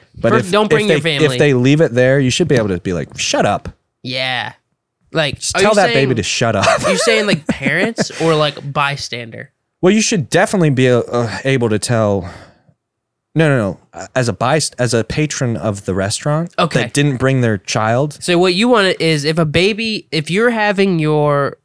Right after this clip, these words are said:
Speaker 2: chicken cordon bleu
Speaker 1: Mm-hmm.
Speaker 2: with your Sauvignon Blanc
Speaker 1: Mm-hmm.
Speaker 2: wine and you're on a date and there's a kid next to you and it starts crying,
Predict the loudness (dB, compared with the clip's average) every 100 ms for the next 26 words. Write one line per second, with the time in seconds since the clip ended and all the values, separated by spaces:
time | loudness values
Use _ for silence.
0 | -8 -2 0 0 0 2 4 2 0 -2
1 | -2 -2 -6 -10 _ _ -10 -4 -2 -2
2 | -2 -2 0 0 0 -4 -8 -6 0 0
3 | 2 0 2 0 -2 -4 -10 -8 -4 0
4 | 0 0 -4 -10 -16 _ _ _ _ _
5 | _ _ _ -2 0 2 2 0 0 -2
6 | -2 -6 _ _ _ _ _ _ _ _
7 | _ _ -2 -2 -4 -4 0 0 0 -2
8 | -6 -6 -6 -6 -8 -10 -10 -6 -4 -4
9 | -6